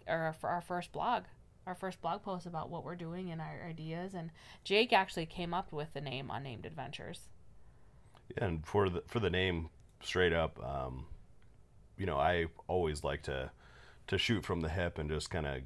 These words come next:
Speaker 2: go, go <laughs> as needed and really experience things. Um, you know, you can plan as much as you want, but those true experiences are gonna be those ones that you don't plan for, the unnamed ones. Um, some of the best trips that I've had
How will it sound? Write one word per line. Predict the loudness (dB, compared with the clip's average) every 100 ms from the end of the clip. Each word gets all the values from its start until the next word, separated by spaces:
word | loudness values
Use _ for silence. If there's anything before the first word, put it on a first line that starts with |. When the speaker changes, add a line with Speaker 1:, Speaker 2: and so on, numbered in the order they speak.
| -6
Speaker 2:
go, | -2 0 0 -2 -10 -20 -10
go | 0 4
<laughs> | 6
as | 6 4 2
needed | -2 0 0 0
and | -2 -6 -10 -10 2
really | 4 6
experience | 2 -4 -2 -2 -2
things. | -6 -8 -6 -8
Um, | -6 -4 -4 -6 -6
you | -4
know, | -2
you | -2
can | -4
plan | -4 -2 -2
as | -2
much | -2 -4
as | -4 -4
you |
want, | -2 -2 -2 -4 -10 -20 -6
but | -2 -2 -6 -20 -16
those | -10 -6
true | -2 0 0
experiences | -2 -4 -2 -2 -4 -6 -6
are | -6 -6
gonna | -4 -6
be | -6 -6
those | -4 -6
ones | -4 -4 -4
that | -6 -6 -10 -4
you | 0
don't | 0
plan | -2 -4 -4
for, | -6 -8 -10 -16 -20 -4
the | 2
unnamed | 2 2 -2 -4
ones. | -6 -6 -10 -12 -20 -20 -16 -6
Um, | -2 -2 -4 -6
some | -2 0
of |
the | 4
best | 2 4
trips | -2 -2
that | -2 0
I've | 0
had | 0 0 0 -2